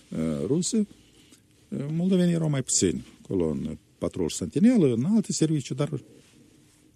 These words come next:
relativ mai puțin. Ah, mai ales Costenco îl prevenise pe Gusleacov ca să-i facă festa.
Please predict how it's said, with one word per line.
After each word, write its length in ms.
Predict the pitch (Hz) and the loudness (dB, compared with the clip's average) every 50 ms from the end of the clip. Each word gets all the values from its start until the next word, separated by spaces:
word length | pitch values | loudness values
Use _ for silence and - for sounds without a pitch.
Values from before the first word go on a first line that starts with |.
| _ _ _ _ _ _ _ | _ _ _ _ _ _ _
relativ 600 | - 127 117 127 131 127 135 127 - - 139 127 | -2 4 6 6 8 8 8 6 8 6 6 6
mai 140 | 120 113 101 | 6 2 2
puțin. 320 | - - - - - 107 - _ - - - - - - - - - - _ - _ _ _ _ _ _ _ _ _ _ - - - _ _ _ _ _ _ _ _ _ _ _ _ _ _ _ _ | 0 -4 -8 -8 -8 -10 -14 _ -20 -20 -20 -20 -20 -20 -20 -20 -20 -20 _ -20 _ _ _ _ _ _ _ _ _ _ -20 -20 -20 _ _ _ _ _ _ _ _ _ _ _ _ _ _ _ _
Ah, 240 | - - 160 151 143 | -2 2 2 4 4
mai 100 | 139 143 | 4 4
ales 180 | 143 143 127 - | 4 4 4 2
Costenco 600 | - - 113 - - 123 117 113 107 - - 107 101 101 98 98 98 95 92 92 92 90 | 0 -2 -2 2 4 4 4 4 4 2 2 4 4 6 4 4 4 4 2 2 2 0
îl 100 | 92 85 | 0 0
prevenise 520 | - - 95 101 107 107 90 - - - | 0 0 2 4 4 4 4 2 -2 -4
pe 120 | - - | -4 -6
Gusleacov 600 | 71 - 78 - - 80 80 - - - 131 127 | -4 -4 -4 -4 -4 -4 -4 -4 -2 -2 -2 -2
ca 140 | - - 104 | -2 -4 -6
să-i 160 | 95 - 107 | -4 -2 -4
facă 280 | 90 - 73 64 - - | -4 -4 -6 -8 -8 -10
festa. 520 | - - - - - - - - - - | -10 -10 -8 -8 -8 -8 -8 -12 -14 -16